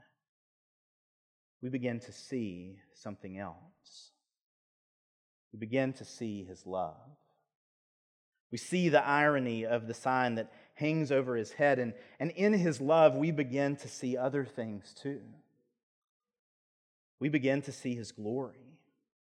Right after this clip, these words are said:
We begin to see his power. We begin to see his honor. We begin to see the very judgment of God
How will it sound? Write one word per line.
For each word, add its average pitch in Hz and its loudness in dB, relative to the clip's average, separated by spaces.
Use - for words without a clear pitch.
We 135 -2
begin 139 2
to 143 -6
see 143 0
his 131 -6
power. 123 -2
We 147 0
begin 156 2
to 165 -6
see 156 -2
his 127 -4
honor. 160 -2
We 165 0
begin 180 4
to 185 -2
see 180 0
the 147 2
very 165 4
judgment 151 0
of 123 -6
God 120 -2